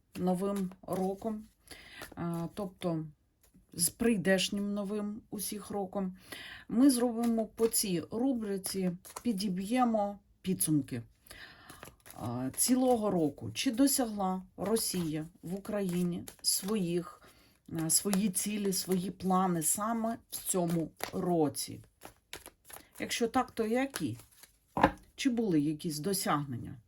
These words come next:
у Росії? Чи доволь-, задоволені вони? Це рубрика саме про, е, за поребриком, е, що робиться в Кремлі і тому подібне. Чи довольні кремляді, е,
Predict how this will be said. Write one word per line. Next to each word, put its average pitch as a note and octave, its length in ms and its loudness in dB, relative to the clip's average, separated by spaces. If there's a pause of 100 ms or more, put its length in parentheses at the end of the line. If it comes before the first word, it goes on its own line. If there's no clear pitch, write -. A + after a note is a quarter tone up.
у - 120 -6
Росії? C#3 520 0 (160)
Чи A3+ 160 -2
доволь-, A3+ 460 6
задоволені D#3+ 760 4
вони? B2+ 340 -2 (600)
Це G3 220 4
рубрика C4+ 560 4
саме G3+ 420 2
про, D#3+ 360 2 (500)
е, D3 280 2
за D#3+ 160 2
поребриком, C3+ 800 -2 (500)
е, C3+ 360 -8
що G3+ 240 -4
робиться G3 340 -2
в F#3 80 -8
Кремлі D#3+ 460 2
і B2 40 -4
тому D#3 240 -4
подібне. B2+ 540 -4 (840)
Чи - 160 2
довольні F#3 640 4 (280)
кремляді, D#3 640 4 (840)
е, D3+ 540 2